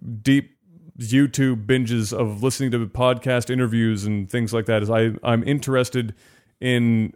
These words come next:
other people's life experiences and, and their opinions and, and whatnot. It's all very interesting to me. So that was the best part of the job. It was a fringe benefit that I also got to, uh, meet celebrities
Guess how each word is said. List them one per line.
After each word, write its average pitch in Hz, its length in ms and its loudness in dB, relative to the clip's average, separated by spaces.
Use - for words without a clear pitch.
other 127 220 2
people's 120 400 0
life 120 220 4
experiences 110 800 -2
and, 110 360 -2
and 104 360 0
their 127 180 4
opinions 110 560 0
and, 101 260 -6
and 107 300 -2
whatnot. 110 260 0
It's 95 120 -12
all 135 160 4
very 117 200 0
interesting 123 360 -2
to 101 60 -4
me. 98 140 -4
So 107 140 -10
that 147 180 6
was 151 160 -2
the 120 60 -6
best 123 240 0
part 123 160 0
of - 20 -8
the 104 60 -4
job. 117 380 2
It 175 120 4
was 160 200 4
a 131 120 4
fringe 156 520 0
benefit 147 640 4
that 135 160 4
I 131 100 6
also 143 340 6
got 131 300 2
to, 120 420 2
uh, 120 400 2
meet 135 260 2
celebrities 123 720 2